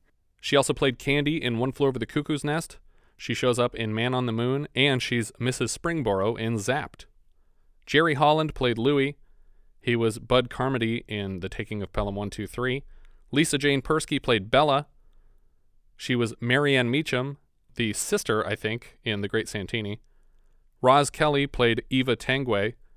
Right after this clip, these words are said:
She was Pinky Tuscadero on Happy Days, and we just had her as Diane Sullivan, the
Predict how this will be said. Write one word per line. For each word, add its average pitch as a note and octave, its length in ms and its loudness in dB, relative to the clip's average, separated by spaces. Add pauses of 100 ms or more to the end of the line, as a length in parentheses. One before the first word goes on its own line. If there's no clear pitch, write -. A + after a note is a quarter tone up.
(280)
She - 160 -4
was A2+ 160 0
Pinky C3+ 320 -2
Tuscadero C3 760 0
on G2 140 -4
Happy D#3+ 360 2
Days, A2+ 360 0 (340)
and - 100 -6
we G#2 60 0
just G#2 160 -4
had A2 180 -4
her A2 140 -2
as G2 180 -4
Diane A#2 360 -2
Sullivan, G2+ 480 -4
the F2+ 240 -8